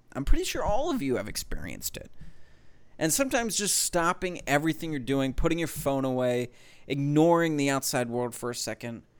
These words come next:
take a deep breath, and just tell yourself, <sighs> "Slow down for a second.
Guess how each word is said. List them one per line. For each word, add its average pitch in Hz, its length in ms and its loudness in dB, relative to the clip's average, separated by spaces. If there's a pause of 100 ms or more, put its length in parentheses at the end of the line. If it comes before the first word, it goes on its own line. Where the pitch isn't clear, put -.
(600)
take 160 240 8
a 170 40 -8
deep 165 260 -8
breath, 123 500 -8 (960)
and 120 160 -8
just 131 220 -8
tell 117 180 0
yourself, 110 640 -10 (1300)
<sighs> - 80 -12 (1120)
"Slow - 360 -8
down 123 220 -4
for - 160 -14
a - 60 -12
second. - 420 -16